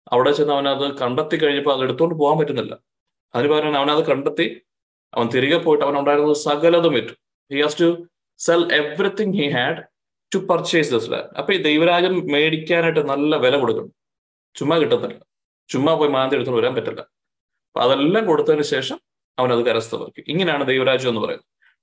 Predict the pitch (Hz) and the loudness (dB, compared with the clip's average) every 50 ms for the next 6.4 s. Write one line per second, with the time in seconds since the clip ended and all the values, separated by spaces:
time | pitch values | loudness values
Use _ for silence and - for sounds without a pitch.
0 | _ _ - 139 170 190 185 165 147 139 135 131 120 147 - 180 160 156 151 147 | _ _ -6 -4 -2 0 2 2 2 0 0 0 -2 -2 -2 -2 -2 0 0 0
1 | 139 139 135 127 123 120 123 139 143 147 143 143 - - - 226 214 180 160 143 | 0 2 0 0 -2 -2 -4 -4 -2 -2 -2 -4 -4 -6 -4 0 2 2 2 2
2 | 139 147 147 - 196 160 123 107 101 - - - - 120 117 107 - 110 113 - | 2 0 -2 -2 -2 -2 0 -2 -4 -6 -10 -8 -8 -8 -6 -6 -6 -6 -6 -8
3 | - - _ _ _ _ _ _ _ _ _ _ - 131 127 127 123 131 127 - | -8 -16 _ _ _ _ _ _ _ _ _ _ -10 -6 -4 -2 -2 -2 -4 -4
4 | - - 190 - - - - 156 139 135 135 139 143 139 143 - - 131 127 123 | -2 -4 -4 -4 -6 -12 -10 -8 -4 0 0 0 0 0 -2 -6 -4 -2 -2 0
5 | 123 127 123 - _ - 135 143 143 160 160 156 165 165 160 160 139 135 135 123 | 0 -2 -4 -8 _ -4 -2 -2 0 0 -2 0 0 -2 0 0 0 -2 0 -2
6 | 117 107 - - - - - | -2 -2 -2 -4 -8 -12 -14